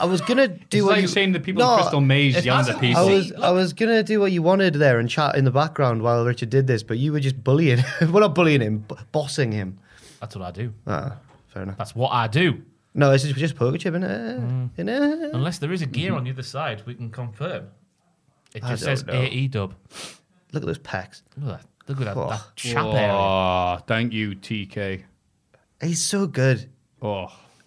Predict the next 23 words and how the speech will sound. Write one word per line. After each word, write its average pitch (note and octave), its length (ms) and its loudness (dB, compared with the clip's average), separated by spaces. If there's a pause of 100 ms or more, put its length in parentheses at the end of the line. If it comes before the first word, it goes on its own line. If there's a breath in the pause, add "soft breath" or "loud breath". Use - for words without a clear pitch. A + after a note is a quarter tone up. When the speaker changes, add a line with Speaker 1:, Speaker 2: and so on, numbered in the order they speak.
Speaker 1:
I, C#3+ 100 0 (100)
if D#3 100 0
he F#3 80 0
doesn't A3 260 0
win, F3 140 4
I'm D3 80 4
gonna A#2+ 140 2
be A#2+ 80 0
Speaker 2:
What F#2+ 80 -2
a F2 40 -4
Speaker 1:
s-, - 180 -4
Speaker 2:
mouthful. - 140 -10
Speaker 1:
if D3 100 2
they F3 80 0
try G#3+ 160 2
and A3 60 2
be A3+ 60 0
too G#3+ 180 -2
clever F#3 400 4
and G2+ 160 -2
try B2 220 2
and, B2 140 0
like, A2 300 -2